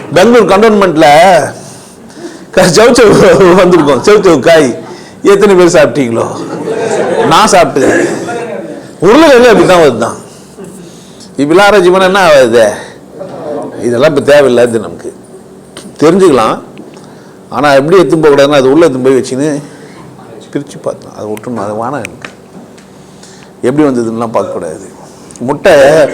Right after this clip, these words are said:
ஐயோ, சூத்துலேருந்து வந்ததுன்னு சாப்பிட்டு சாப்பிட முடியுமா? முட்டை சூத்துலேருந்து வந்தது,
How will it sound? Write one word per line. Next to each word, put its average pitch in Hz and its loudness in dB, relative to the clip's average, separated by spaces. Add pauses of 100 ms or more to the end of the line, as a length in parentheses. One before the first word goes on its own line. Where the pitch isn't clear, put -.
(240)
ஐயோ, 139 4 (100)
சூத்துலேருந்து 151 0
வந்ததுன்னு 135 -4
சாப்பிட்டு 139 -2
சாப்பிட 165 2
முடியுமா? 131 -4 (2000)
முட்டை 147 -2
சூத்துலேருந்து 160 2
வந்தது, 127 -2